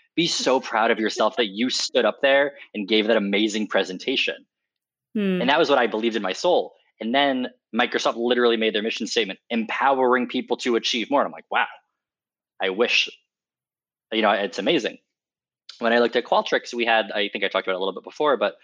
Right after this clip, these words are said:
Speaker 1: we had this paragraph that talked about closing the experience gap of expectations and realities, and seeing them really phrase it, not just as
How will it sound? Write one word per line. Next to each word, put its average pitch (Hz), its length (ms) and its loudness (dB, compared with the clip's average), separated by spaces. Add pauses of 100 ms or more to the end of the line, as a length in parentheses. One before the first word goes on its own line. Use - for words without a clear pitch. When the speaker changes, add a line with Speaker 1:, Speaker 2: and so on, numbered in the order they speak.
(340)
Speaker 1:
we 131 60 2
had 117 60 2
this 107 120 -2
paragraph 110 540 2
that 95 120 -2
talked - 280 -2
about 92 360 2 (540)
closing 123 400 0
the 110 80 -2
experience 101 640 -4
gap - 260 -6
of 92 80 -6
expectations 90 600 -4
and 87 200 -6
realities, 85 600 0 (460)
and 104 440 2 (140)
seeing 139 380 2
them 117 200 2
really 104 240 4
phrase 185 380 -2
it, 107 180 2
not 110 400 -2
just - 300 0
as 110 480 2